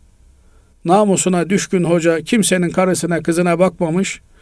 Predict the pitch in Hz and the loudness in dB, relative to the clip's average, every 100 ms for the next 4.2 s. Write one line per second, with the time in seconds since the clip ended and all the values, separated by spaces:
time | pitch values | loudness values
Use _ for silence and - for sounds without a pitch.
0 | - - - 160 151 147 160 151 143 139 | -20 -20 -8 -4 -2 0 0 -2 -2 -2
1 | 139 - 147 135 151 139 160 151 135 123 | -2 -4 -10 -8 -6 0 0 0 0 0
2 | 160 180 - _ _ _ _ - - _ | -2 -4 -14 _ _ _ _ -20 -20 _
3 | _ - 208 190 180 - 170 160 143 147 | _ -4 2 2 2 0 2 4 2 2
4 | 170 | -2